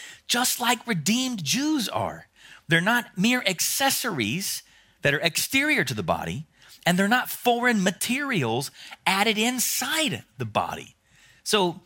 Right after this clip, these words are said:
Gentiles coming into the body of Christ are not shoes or earrings, making the body look fancier or making the body more effective.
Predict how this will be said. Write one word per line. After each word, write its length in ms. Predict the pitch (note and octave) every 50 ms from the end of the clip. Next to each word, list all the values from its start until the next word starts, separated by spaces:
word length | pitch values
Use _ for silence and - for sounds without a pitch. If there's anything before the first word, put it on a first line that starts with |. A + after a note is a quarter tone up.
| _ _ -
Gentiles 720 | C3 D3 B3+ D4 D4+ A#3 A#3 G#3+ E3 D#3+ E3 F#3 G3 -
coming 300 | - G#3+ G#3 F#3 F3+ E3+
into 240 | F3 B3 C#4 A#3+
the 80 | B3 A3+
body 300 | E3 E3+ D#3+ C#3+ C#3+ B2
of 100 | A#2 -
Christ 420 | - - A2+ F#2 G2 B2 B2 - - - - - - -
are 120 | - D3 C#3+
not 260 | D#3+ F#3+ A3 G#3+ - - - _ _
shoes 880 | - - - - - A#3 C#4+ D4+ B3+ E3 A#2+ A2+ B2 D3 D3+ - - -
or 180 | - C3 C3 -
earrings, 800 | - G3 A#3+ C#4 B3+ D#3 A2 F#2+ G#2+ E3 G#3 A3 - - - - - _ _ _ _ _ _ _ _ _ _ _ _ _ _ _ _ _
making 400 | _ D3 D#3+ D#3+ F3+ E3+ F3+ F#3
the 60 | F3+ E3
body 200 | D#3+ D3+ D#3+ D3+
look 280 | C3+ C3+ C3+ - - - - - _ _
fancier 500 | - F3 E3+ F3 D#3+ - F3 E3+ E3 F3
or 80 | E3+ D3
making 180 | C#3+ C#3 C3+ D3
the 60 | C3
body 160 | C3 C3 C3
more 180 | B2+ C3 C3 C#3
effective. 800 | C#3+ - - - - D#3 D3 - - G#2+ G2 C3 D#3+ - -